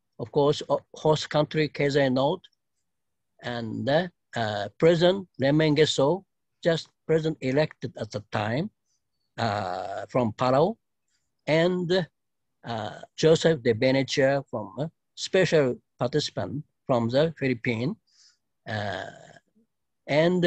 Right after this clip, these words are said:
Jacob Nena of former Prime Minister of F S M, and, uh, Pioneer from the former Prime Minister of Tuvalu, and, uh, Taiwan Ambassador, and, uh,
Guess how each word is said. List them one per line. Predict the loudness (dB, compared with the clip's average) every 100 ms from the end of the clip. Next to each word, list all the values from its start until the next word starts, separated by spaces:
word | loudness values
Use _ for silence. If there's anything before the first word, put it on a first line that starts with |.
| 4
Jacob | 4 2 2 0 0
Nena | 2 4 4 2 0 -4 _ -6
of | -4 -2 -4
former | -4 -2 0 0 -2
Prime | -4 -4 -2
Minister | -4 -4 -4 -4 -4 _ _
of | -6 -6 -4 -6 -6 -4
F | -2 -2
S | -4
M, | -4 -8 -10 -20 _ _ _ _ _ _ -2
and, | 2 2 4
uh, | 4 2 0
Pioneer | 0 2 2 2 0
from | 0 2 2
the | 0 0 -2 _ _ _
former | -8 -4 -4
Prime | -2 -2 0
Minister | -2 -4 -6
of | -4 -4 -4 -10 -6
Tuvalu, | 0 2 0 -4 _ _ _ _ _ _ _ _ _ _ _ -6
and, | -2 -2 0
uh, | 0 0 _ _ _ _ -12 -10 -6
Taiwan | -2 0 0
Ambassador, | 0 0 0 0 0 -2 -4 _ _ _ _ _ _ _ _ -8
and, | -4 -2 -2
uh, | -2 -2